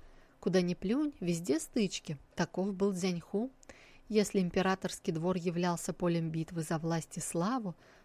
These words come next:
то Цзяньху представлял собой арену бесконечных мелких склок между правыми и неправыми. Некоторые этого не понимали или отказывались понимать, и вплоть до смерти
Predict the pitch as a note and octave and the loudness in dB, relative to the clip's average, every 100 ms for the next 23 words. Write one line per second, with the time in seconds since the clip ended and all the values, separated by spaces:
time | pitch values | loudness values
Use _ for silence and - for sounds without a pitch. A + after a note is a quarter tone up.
0 | - C4 G3 G3 E3+ - A#3 - E3 - | -2 0 4 2 2 0 0 0 -4 -2
1 | F3+ D#3+ E3 D#3+ - D#3+ E3 - E3+ D#3+ | 0 2 0 -2 -4 0 -2 2 2 2
2 | E3 E3 E3+ - E3+ E3+ F3+ - G3 - | 0 -2 -6 -2 0 0 -2 -6 -6 -4
3 | F#3+ F#3 - F#3+ - - G3+ C4+ - - | -2 -2 -4 -8 -8 -2 0 0 -2 -16
4 | - - - G3+ F#3+ D#3+ F3+ - F#3 B3 | -20 -20 -8 2 2 2 -4 0 2 2
5 | C4 A#3+ A#3+ - B3+ G3+ - D#3+ D#3+ D#3 | 0 -4 -8 -4 -2 -2 0 0 0 -4
6 | D3+ D#3+ - - - - - - G#3+ A3+ | -6 -10 -16 -20 -20 -20 -20 -10 -2 -2
7 | - G#3+ A3 - C4 D4+ G#3+ G3+ G#3+ A3+ | 0 0 2 2 2 0 2 0 0 -2
8 | A#3 B3 G3+ D#3+ D3+ D#3+ _ - - F#3+ | -2 0 2 0 -2 -10 _ -20 -2 4
9 | F3+ F3 - G3 C4 A#3 A3 G#3+ - G3+ | 4 4 0 0 2 0 0 -2 -2 -4
10 | F#3+ E3+ D#3 D3+ - - - _ - G3 | -2 0 -2 -4 -8 -20 -20 _ 0 0
11 | - G3 G3 F3 F3 - F#3 C4 - - | 2 2 4 4 0 0 -2 -2 -4 -8